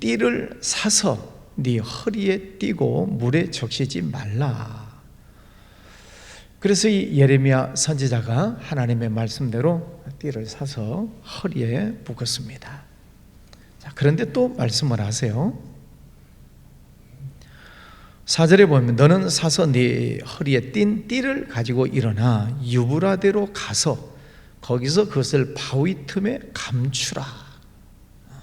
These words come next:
자, 이 허리띠를 유브라데에 가서 바위 틈에다가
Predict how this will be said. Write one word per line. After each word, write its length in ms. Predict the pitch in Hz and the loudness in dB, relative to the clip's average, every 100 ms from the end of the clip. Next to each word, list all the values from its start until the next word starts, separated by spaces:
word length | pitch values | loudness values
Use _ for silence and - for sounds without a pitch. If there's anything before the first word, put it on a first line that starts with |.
| - - - - - - - - - - - - - - - - | -20 -20 -20 -20 -20 -20 -20 -20 -20 -20 -20 -20 -20 -20 -20 -20
자, 140 | - 135 131 - | -18 -18 -18 -10
이 120 | 139 123 | -6 -6
허리띠를 920 | - - 160 - 135 185 269 - - - - 147 | -6 -6 -6 -4 -2 0 -2 -8 -20 -20 -10 -4
유브라데에 720 | 127 127 151 147 139 135 120 | -2 0 0 2 0 0 -2
가서 500 | 117 120 - 208 247 - | -6 -6 -4 -4 -6 -12
바위 380 | - 139 127 | -6 -4 -4
틈에다가 540 | - - 147 123 135 | -6 -8 -8 -8 -8